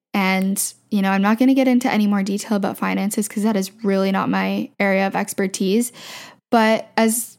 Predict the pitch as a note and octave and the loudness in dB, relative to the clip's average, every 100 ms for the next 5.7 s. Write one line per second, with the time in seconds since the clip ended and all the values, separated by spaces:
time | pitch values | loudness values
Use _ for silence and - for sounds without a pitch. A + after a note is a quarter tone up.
0 | _ - A3 A#3+ B3 B3 A3+ G#3+ G3 F#3 | _ -4 2 4 4 2 2 2 0 2
1 | F#3+ F#3+ - G#3 F#3+ F#3 - - F3+ F#3+ | 2 -2 -2 -2 -2 -4 -4 -6 -4 -4
2 | F#3+ - F3+ F#3+ G3+ G3+ G3 - F#3+ F#3 | -4 -4 -4 -4 -4 -2 -6 -4 -4 -2
3 | F#3 - G3 - F#3+ G3+ F#3+ - - - | -4 -6 -6 -4 -6 -4 -6 -6 -12 -20
4 | - - A#3 A3 A3+ A#3 A3 - F3 F#3 | -20 -4 2 2 4 2 0 0 0 0
5 | G3 G3 F#3+ F#3+ F#3+ G3 G3+ | 2 0 0 -4 -2 -4 -6